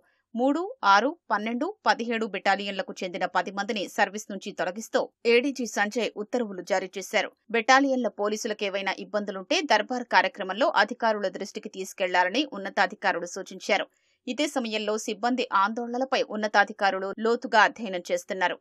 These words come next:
అసలు ఆందోళనకు దారితీసిన పరిస్థితులేమిటి, వారు చెబుతున్న సమస్యల్లో సహేతుకత ఎంత, బెటాలియన్లలో క్షేత్రస్థాయి అధికారులేవైనా అక్రమాలకు పాల్పడ్డారా వంటి అంశాలపై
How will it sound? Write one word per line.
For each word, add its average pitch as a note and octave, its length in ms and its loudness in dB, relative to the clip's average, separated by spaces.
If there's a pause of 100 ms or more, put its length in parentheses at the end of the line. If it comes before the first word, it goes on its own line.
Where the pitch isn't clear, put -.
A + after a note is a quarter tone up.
(120)
అసలు A3+ 380 0
ఆందోళనకు A3+ 540 2
దారితీసిన G3 580 2
పరిస్థితులేమిటి, F#3 880 -4 (420)
వారు A3+ 260 10
చెబుతున్న B3+ 480 -2
సమస్యల్లో A3+ 600 -4
సహేతుకత A3+ 680 0 (180)
ఎంత, F3 220 -2 (500)
బెటాలియన్లలో G#3 720 2
క్షేత్రస్థాయి A#3 760 -2
అధికారులేవైనా G3 760 0 (100)
అక్రమాలకు G#3 540 0
పాల్పడ్డారా F3+ 800 4
వంటి F#3+ 240 -6
అంశాలపై A#3+ 540 -2